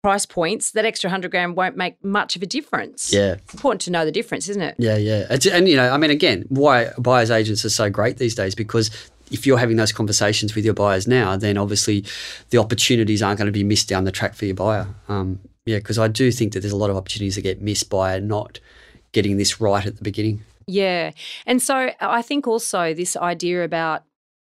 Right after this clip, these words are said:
Speaker 1: you know, you're not the only agent that's told us that it's a changing, um, emphasis. You know, the idea of telling buyers about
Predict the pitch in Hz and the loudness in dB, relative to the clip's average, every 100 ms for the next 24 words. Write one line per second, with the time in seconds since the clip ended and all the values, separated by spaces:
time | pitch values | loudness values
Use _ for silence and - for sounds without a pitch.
0 | - 175 160 151 156 208 220 180 175 175 | -16 -10 -6 -6 -4 -4 -2 0 -2 -2
1 | 170 165 165 143 160 - 170 170 156 160 | -2 -4 -4 -6 -6 -4 -2 -2 -4 -8
2 | - 214 - 254 - 226 220 233 240 - | -6 -6 -4 -6 -2 0 0 0 0 -2
3 | 208 180 170 165 165 - - _ _ 170 | -2 -2 -4 -6 -8 -16 -20 _ _ -4
4 | 165 160 156 156 113 - _ _ - 202 | -2 -2 -4 -6 -8 -12 _ _ -6 -4
5 | 180 180 - - - - - - 190 175 | -2 -2 -4 -4 -4 -6 -10 -6 -2 0
6 | 185 185 185 208 202 190 170 - - _ | 2 2 0 0 0 0 -2 -8 -20 _
7 | _ _ _ - - 285 294 247 170 147 | _ _ _ -8 -2 2 2 2 0 0
8 | 151 165 175 165 160 | 0 -2 -2 0 -2